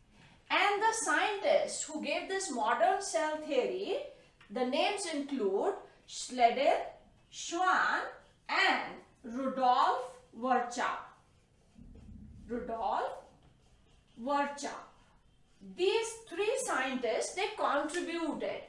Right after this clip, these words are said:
in framing the modern cell theory. The original cell theory, which was given by Schleiden and Schwann, had multiple points, but this theory was summed up and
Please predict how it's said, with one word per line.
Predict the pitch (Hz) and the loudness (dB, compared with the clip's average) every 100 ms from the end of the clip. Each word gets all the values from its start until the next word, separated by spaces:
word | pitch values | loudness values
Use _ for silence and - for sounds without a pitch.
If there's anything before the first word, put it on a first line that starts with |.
| - - | -14 -2
in | 285 370 - - - - - - - | 2 2 -2 -10 -20 -20 -20 -20 -20
framing | - 330 403 440 302 247 - - - - 226 | -8 -2 2 4 2 2 -2 -8 -14 -20 -2
the | 320 311 | 2 2
modern | 233 240 254 285 294 392 440 466 | 2 2 4 4 4 2 2 0
cell | - 285 254 254 | -4 0 2 0
theory. | 247 240 208 202 - - - - - - | -2 -6 -2 -2 -2 -10 -20 -20 -20 -2
The | 359 | 0
original | 294 294 285 392 392 392 415 427 | 4 6 6 4 0 0 2 2
cell | 427 349 359 370 | 2 2 2 0
theory, | 349 359 339 | -4 -4 -8
which | 330 | -8
was | 330 294 | -8 -6
given | 311 311 | -6 -4
by | 311 330 | -2 -2
Schleiden | 330 247 262 311 302 | -4 -4 -2 -2 -2
and | 302 | -2
Schwann, | - 381 392 294 302 | -2 0 2 2 -2
had | 285 277 254 | 0 0 0
multiple | 254 254 285 - 285 269 | -2 -2 -6 -10 -12 -4
points, | 440 427 247 311 - - - - | 2 2 2 -4 -8 -14 -20 -6
but | 269 - | -4 -4
this | 339 392 | -4 -6
theory | - 349 349 | -4 -6 -4
was | 339 339 | -4 -2
summed | 302 240 254 | -2 -2 2
up | 339 427 - - - - | 4 6 6 2 -2 2
and | 359 302 - | 4 4 -2